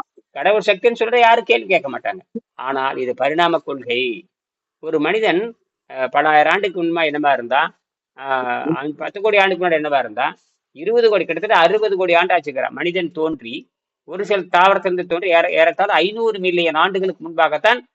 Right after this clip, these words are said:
முதல் முதல் உயிரினம் தோன்றியது. அந்த உயிரினத்திற்கு என்ன அறிவு இருந்தது? இப்ப நமக்கு ஆறு அறிவுன்னு சொல்றோம், ஆனால் நமக்கு ஐம்பது, அறுபது கோடி ஆண்டுகளுக்கு முன்பாக நமக்கு ஒரு அறிவு தான் இருந்தது. அங்கிருந்து தொடங்குறோம். அந்த ஒரு அறிவு தான் மனிதன் ஆறு அறிவா மாறி இருக்குது.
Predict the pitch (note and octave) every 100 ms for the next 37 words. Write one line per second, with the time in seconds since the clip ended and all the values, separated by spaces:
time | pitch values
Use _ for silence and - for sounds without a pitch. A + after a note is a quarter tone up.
0 | _ _ C3 E3 F#3 F#3 G3+ A3+ E3 F3
1 | E3 E3+ C#3 C#3 C3 B2 G#2+ A#2+ G2 _
2 | _ _ _ - C3+ G#3 G#3 G#3 F3 G#3+
3 | A3 G3+ G3+ E3 E3 F3+ D#3+ E3 C#3+ B2
4 | A#2+ C3+ D#3+ F#3 G3 F3+ G3 G3+ F#3+ G3
5 | D3+ A#2 A2+ - _ _ _ _ - D#3+
6 | G#3 A#3+ F#3 F3+ E3 D#3+ G#3+ G#3+ G3 F3
7 | B2+ G#2+ _ _ _ _ C#3 D3 E3+ G3+
8 | G3 F3 E3+ D#3 E3+ G3 F3 D#3 D3 C#3
9 | D3+ D3+ C3+ C#3 E3+ D#3+ D3+ D3+ D#3 B2
10 | A2 G#2+ A#2 A#2 B2 C#3+ C#3 C#3 F#3 F3
11 | A#2+ G#2 G2+ _ _ _ _ _ _ _
12 | _ _ _ - E3 F#3 D#3 F3+ A3+ A3+
13 | A#3 A#3 C4 F#3+ F#3+ G3 F3 E3 D#3+ E3
14 | D3+ C3+ B2+ A2+ G#2